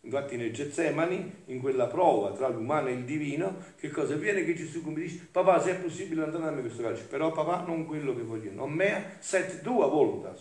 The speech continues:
fiat, non mea, sed tua voluntas fiat". Quella volontà, quel fiat, ha ripristinato questo disegno dell'uomo. "Ciò sarà il principio che il mio regno venga sulla terra e che il mio volere abbia l'ultimo compimento".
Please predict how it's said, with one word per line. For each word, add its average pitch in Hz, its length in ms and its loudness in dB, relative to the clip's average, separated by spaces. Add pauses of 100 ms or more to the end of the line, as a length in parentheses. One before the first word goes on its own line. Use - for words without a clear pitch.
fiat, 120 300 -10 (400)
non 113 220 -6
mea, 202 240 -2
sed - 300 -10
tua 175 240 0
voluntas 160 600 6
fiat". - 300 -6 (800)
Quella 208 320 8
volontà, 151 540 6
quel 147 180 2
fiat, 180 600 0 (460)
ha 202 180 8
ripristinato 202 680 4
questo 180 200 2
disegno 165 340 0
dell'uomo. 135 360 0 (260)
"Ciò - 680 6
sarà 196 640 8
il 175 160 0
principio 185 640 2
che 165 80 4
il 165 80 2
mio 165 100 4
regno 185 260 4
venga 185 240 4
sulla 170 300 4
terra 139 640 2 (180)
e 160 220 6
che 262 160 2
il 262 100 2
mio 277 200 8
volere 180 500 10
abbia 262 680 8
l'ultimo 214 680 0
compimento". 156 680 2